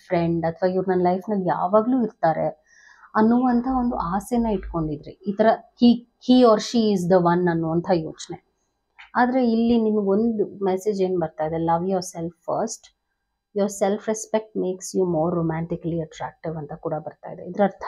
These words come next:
ಏನು ಅಂದ್ರೆ, ಪಾಸ್ಟ್‌ನಲ್ಲಿ ಅವರು ನಿಮ್ಗೆ ಒಂದು best impression ಕ್ರಿಯೇಟ್ ಮಾಡಿ, sudden ಆಗಿ ಮಾತು ಬಿಟ್ಟು,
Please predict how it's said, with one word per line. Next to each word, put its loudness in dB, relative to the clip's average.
ಏನು 0
ಅಂದ್ರೆ, -10
ಪಾಸ್ಟ್‌ನಲ್ಲಿ 0
ಅವರು 0
ನಿಮ್ಗೆ 2
ಒಂದು -2
best -4
impression -2
ಕ್ರಿಯೇಟ್ -4
ಮಾಡಿ, -8
sudden -2
ಆಗಿ -2
ಮಾತು -4
ಬಿಟ್ಟು, -6